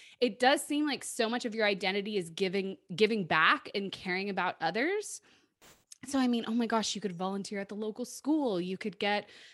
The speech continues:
I mean, a job doing charity work. Like,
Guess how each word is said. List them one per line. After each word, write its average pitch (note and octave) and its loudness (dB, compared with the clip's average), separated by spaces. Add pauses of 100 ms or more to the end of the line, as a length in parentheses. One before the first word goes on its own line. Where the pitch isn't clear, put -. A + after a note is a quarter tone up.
(120)
I G#3+ -2
mean, A3 -2
a G3 -2
job G3 4
doing A3+ 0
charity B3 4
work. A2+ -2
Like, G3 4